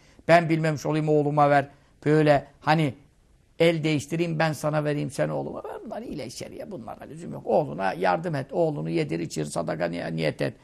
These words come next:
Ama zekat oğluna olmaz. Ama sen bilmeden oldu. E bir daha senin durumun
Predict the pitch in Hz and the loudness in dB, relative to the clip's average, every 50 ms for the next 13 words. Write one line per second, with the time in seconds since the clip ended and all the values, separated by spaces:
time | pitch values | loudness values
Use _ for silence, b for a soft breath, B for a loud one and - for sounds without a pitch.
0 | b b b b - 170 170 151 131 135 170 160 170 214 202 196 - 175 151 143 | b b b b 0 2 2 2 2 2 2 2 4 4 2 4 4 2 2 2
1 | 180 226 311 320 381 427 403 349 233 170 - - b b b b b b b - | 2 4 4 4 4 6 6 6 6 6 4 -2 b b b b b b b 2
2 | - 262 233 214 214 294 302 302 269 208 185 269 320 359 359 359 320 285 294 269 | 4 8 8 8 10 10 10 10 8 8 8 8 8 10 10 8 8 10 10 8
3 | 240 220 202 180 160 135 175 185 214 - - _ _ _ _ _ _ _ _ _ | 8 8 6 6 6 6 4 4 4 2 -2 _ _ _ _ _ _ _ _ _
4 | - 196 214 220 262 - - 247 240 233 208 - 233 240 247 233 208 226 233 226 | -2 0 2 2 4 6 8 8 8 8 6 4 0 0 0 -2 -2 -2 0 0
5 | 226 220 220 220 220 214 208 | 2 2 0 0 -2 -4 -6